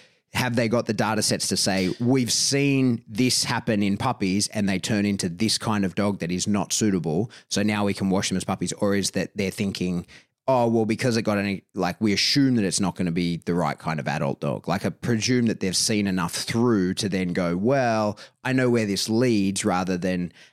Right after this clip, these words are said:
an expectation or a guess or an assumption that it leads to a particular point.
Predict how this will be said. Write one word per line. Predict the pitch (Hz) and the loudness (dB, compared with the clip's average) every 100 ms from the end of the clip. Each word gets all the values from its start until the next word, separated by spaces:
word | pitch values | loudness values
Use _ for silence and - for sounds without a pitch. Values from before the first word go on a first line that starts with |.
| - | -6
an | 98 - | -6 -4
expectation | 117 - 98 - 117 110 113 101 | -4 -2 -2 -2 0 0 0 0
or | - 87 | 0 0
a | |
guess | 82 - 101 101 | -2 -2 -2 0
or | 95 | 0
an | 90 | 0
assumption | 87 - - 117 113 90 82 | 0 0 0 0 0 -2 -2
that | 80 | -4
it | - | -4
leads | 85 78 76 - | -4 -4 -4 -4
to | - 76 | -2 -4
a | |
particular | - 80 82 65 | -4 -6 -6 -6
point. | - 71 | -6 -10